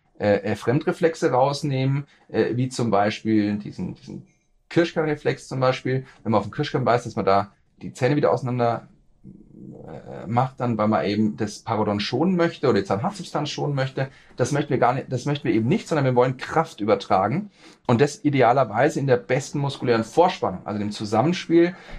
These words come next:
der vorderen und hinteren Muskelketten. Und somit hast du diese mechanische Beeinflussung auf den ganzen Körper. Wenn du eine fehlerhafte Okklusion hast, dann pufferst du zum Beispiel über eine Schulterrotation oder einen Schulterhochstand und wenn das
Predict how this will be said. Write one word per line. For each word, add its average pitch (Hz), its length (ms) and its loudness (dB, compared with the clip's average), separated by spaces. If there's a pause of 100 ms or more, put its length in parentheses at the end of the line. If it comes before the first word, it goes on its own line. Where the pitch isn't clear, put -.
(160)
der 123 480 6 (680)
vorderen 247 360 2
und 123 60 0
hinteren 127 380 2
Muskelketten. - 600 -4
Und 120 120 2
somit 170 420 2 (180)
hast 135 180 0
du 151 60 -2
diese 127 180 0
mechanische 156 600 0
Beeinflussung 156 720 0
auf - 160 -2
den 123 100 -2
ganzen 117 260 0
Körper. - 360 -2 (500)
Wenn 104 140 -2
du 107 40 4
eine 107 120 2
fehlerhafte 120 420 0
Okklusion 107 480 -2
hast, 214 320 -2
dann 107 200 0
pufferst 160 360 0
du 139 80 -4
zum 131 160 -4
Beispiel 120 480 2
über 104 240 0
eine 95 400 0 (220)
Schulterrotation 165 960 2
oder 113 120 0
einen 110 60 0
Schulterhochstand 131 1000 0
und 104 280 -4
wenn 104 160 -2
das 127 380 -2